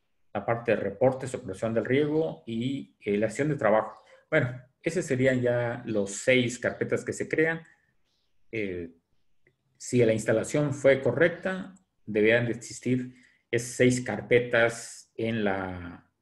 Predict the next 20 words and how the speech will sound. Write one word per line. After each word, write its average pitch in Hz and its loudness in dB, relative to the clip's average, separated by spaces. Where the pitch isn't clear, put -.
en 95 -6
el 92 -8
directorio 101 0
que 104 -8
ustedes - -4
especificaron. 151 -4
Creo 131 4
que 120 0
con 120 0
esta 123 0
parte, 135 0
pues, 151 -8
terminamos. 160 -2
Es 127 -2
importante 120 -4
que 87 -10
esta, 101 -2
este, 87 -12
tutoria-, 120 0
ti-, 123 -4